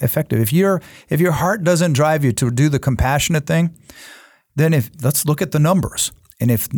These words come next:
financially, you understand that the most effective thing is for people to have a, a medical home so they have a primary care physician so that they don't have to go to the emergency room for,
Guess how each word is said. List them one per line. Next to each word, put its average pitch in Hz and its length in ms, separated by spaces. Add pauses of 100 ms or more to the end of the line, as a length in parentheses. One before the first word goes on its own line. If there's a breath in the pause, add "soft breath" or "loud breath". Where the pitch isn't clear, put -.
(500)
financially, 127 880
you 123 240
understand 131 600
that 104 100
the 120 80
most 139 240
effective 135 380
thing 143 180
is 110 100
for 117 140
people 143 280
to 110 80
have 123 160
a, 104 100 (100)
a 123 60
medical 127 380
home 139 240
so - 140
they 110 60
have 120 120
a 107 40
primary 127 400
care 131 240
physician 101 420
so - 160
that 104 160
they 117 100
don't 160 200
have 156 140
to 117 80
go 113 120
to 104 60
the 104 80
emergency 113 540
room 104 220
for, 101 300